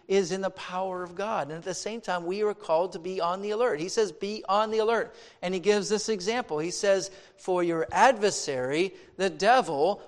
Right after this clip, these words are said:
prowls around like a roaring lion seeking someone to devour." Now, in this modern era, we have this, uh, like, kind of fascination with pets.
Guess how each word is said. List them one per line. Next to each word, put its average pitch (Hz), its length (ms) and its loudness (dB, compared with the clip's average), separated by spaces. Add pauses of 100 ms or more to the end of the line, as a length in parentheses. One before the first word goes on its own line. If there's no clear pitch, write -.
(100)
prowls 233 760 4
around 202 560 0
like 180 300 4
a 170 160 -2
roaring 196 600 4
lion 165 520 0
seeking 185 480 -4
someone 156 600 -4
to 147 240 -6
devour." 139 600 0 (1500)
Now, 156 100 2
in 165 60 -4
this 185 140 -8
modern 240 320 -2
era, 139 460 -2 (720)
we 160 180 -2
have 185 100 0
this, 151 260 -8
uh, 123 300 -4 (500)
like, 160 140 -18
kind 208 140 -8
of 147 100 -8
fascination 127 960 -8
with 107 340 -16 (140)
pets. - 500 -16